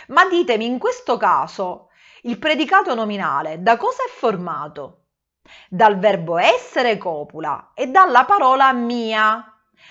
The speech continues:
Però mia è un aggettivo? No. È un nome? No. È un pronome possessivo. Quindi è mia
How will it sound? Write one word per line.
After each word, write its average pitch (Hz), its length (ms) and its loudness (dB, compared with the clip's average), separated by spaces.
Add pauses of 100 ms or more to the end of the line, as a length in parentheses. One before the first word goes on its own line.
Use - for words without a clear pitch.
(140)
Però 453 260 0
mia 208 640 -4
è 226 200 2
un 311 140 -2
aggettivo? 190 1120 -4 (920)
No. 165 720 -2 (760)
È 269 200 6
un 294 220 -4
nome? 208 920 -4
No. 170 840 -2
È 208 140 -2
un 180 180 -6
pronome 320 520 0
possessivo. 160 1200 -12
Quindi 190 720 -8
è 240 160 -2
mia 220 840 -2